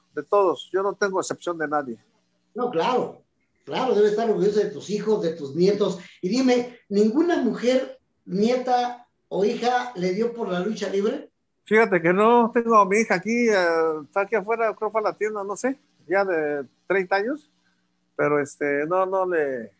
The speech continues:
Speaker 1: al principio quería, pero la llevamos al ring y se aventó una rutina <laughs> y, y ya no le gustó, <laughs> dice, "No, papá, no,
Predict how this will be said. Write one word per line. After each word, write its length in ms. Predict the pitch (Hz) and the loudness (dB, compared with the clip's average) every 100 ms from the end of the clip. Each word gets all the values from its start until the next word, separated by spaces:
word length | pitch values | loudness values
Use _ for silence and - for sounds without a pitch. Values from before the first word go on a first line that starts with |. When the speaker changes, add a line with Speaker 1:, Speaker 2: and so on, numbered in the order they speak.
| _ _ | _ _
Speaker 1:
al 100 | 147 | -6
principio 460 | - 180 285 262 240 | -4 -4 -2 0 0
quería, 480 | 185 190 214 180 143 | 2 4 4 2 0
pero 640 | 151 151 151 151 147 147 147 | -2 2 2 2 0 0 -2
la 80 | 156 | 2
llevamos 400 | 165 208 220 165 | 4 4 4 0
al 120 | 160 165 | -2 -2
ring 240 | 208 226 190 | -2 -2 -4
y 80 | |
se 140 | 147 151 | -4 -4
aventó 1200 | 156 139 185 190 185 165 160 147 135 127 127 113 | -4 0 2 4 4 4 2 -2 -4 -8 -12 -16
una 220 | 185 190 | -4 -2
rutina 500 | 156 156 202 202 - - _ _ - | 0 -2 -2 0 -2 -4 _ _ -20
<laughs> 240 | - _ | -20 _
y, 320 | 226 - 170 _ - _ | -2 -2 -6 _ -20 _
y 60 | 208 | 2
ya 100 | 208 | 4
no 140 | 202 | 4
le 100 | 185 | 4
gustó, 500 | 143 147 - 202 196 | 4 2 0 0 0
<laughs> 60 | 185 | -2
dice, 220 | - 170 | -8 -4
"No, 280 | 202 214 202 | 0 2 2
papá, 260 | 180 185 190 | 0 -2 -4
no, 240 | 165 175 | -4 -6